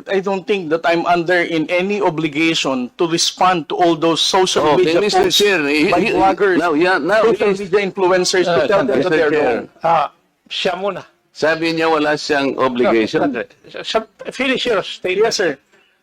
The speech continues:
Speaker 1: Ah, Mister Chair, Honorable Marcoleta, sir, I think I'm no, uh, no under obligation to tell all the social media influencers, to bloggers, defend your name, tell them that you are not a traitor. Again,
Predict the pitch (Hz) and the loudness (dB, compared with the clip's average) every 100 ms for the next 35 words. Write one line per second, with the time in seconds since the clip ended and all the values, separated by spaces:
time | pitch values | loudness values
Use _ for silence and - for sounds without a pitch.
0 | _ 208 214 - - - - - 185 - | _ -2 -2 -4 -20 -20 -20 -8 -2 0
1 | 220 - 254 214 156 143 - 170 190 208 | 0 2 2 4 2 -2 -4 0 2 2
2 | 180 196 185 180 170 165 160 147 - 127 | 0 0 0 0 2 2 2 -2 -2 -4
3 | - 180 262 240 175 196 180 175 196 196 | -4 -4 -2 0 0 0 0 2 2 2
4 | - - 156 170 185 190 196 185 175 180 | -4 -4 -2 -2 0 0 2 2 2 2
5 | 160 156 147 160 160 165 139 123 196 185 | 0 -2 -2 -2 0 -2 -2 -4 -2 -2
6 | 180 220 220 202 208 214 185 170 196 185 | 0 2 2 2 2 2 0 0 2 2
7 | 180 170 180 175 170 151 151 151 151 143 | 0 0 0 0 0 0 0 0 0 -2
8 | 131 - - 185 185 190 185 165 135 - | -2 -2 -2 0 2 2 0 -6 -6 -8
9 | - - - 160 190 220 220 208 202 196 | -10 -18 -6 -4 0 0 2 2 2 0
10 | 202 190 147 202 202 208 202 185 196 190 | 0 0 0 0 2 0 -2 -2 2 2
11 | 185 180 185 165 160 147 190 180 143 _ | 2 0 -2 -4 -4 -4 -2 -2 -4 _
12 | _ - - _ - 190 254 202 | _ -20 -20 _ -4 0 0 -2